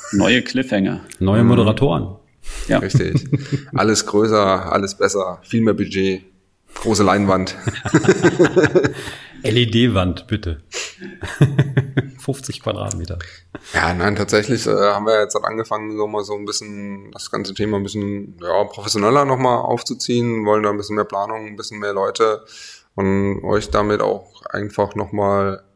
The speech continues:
Speaker 3: besseren Content bieten. Ich glaub, das ist so das große Ziel.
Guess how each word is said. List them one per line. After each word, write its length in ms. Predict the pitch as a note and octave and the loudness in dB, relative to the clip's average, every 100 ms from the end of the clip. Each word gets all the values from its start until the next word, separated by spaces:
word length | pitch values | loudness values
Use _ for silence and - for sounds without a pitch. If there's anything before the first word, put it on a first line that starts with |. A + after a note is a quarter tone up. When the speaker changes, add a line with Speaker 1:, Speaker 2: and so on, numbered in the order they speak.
| _ _ | _ _
Speaker 3:
besseren 360 | G2 A2 D3 G#2 | -2 2 2 2
Content 460 | - E3+ E3 B2+ | -4 -2 -2 -2
bieten. 420 | - F2 - F#2 F#2 F#2 | -6 -8 -8 -12 -12 -18
Ich 100 | - | -6
glaub, 280 | F#2+ F#2 | -4 -4
das 160 | G#2 G2 | -4 -4
ist 100 | G#2+ | -4
so 140 | G#2+ | -6
das 160 | G2 - | -6 -8
große 300 | A2 B2 A#2 | -6 -4 -4
Ziel. 440 | - G2+ B2+ D3+ | -4 -4 -4 -8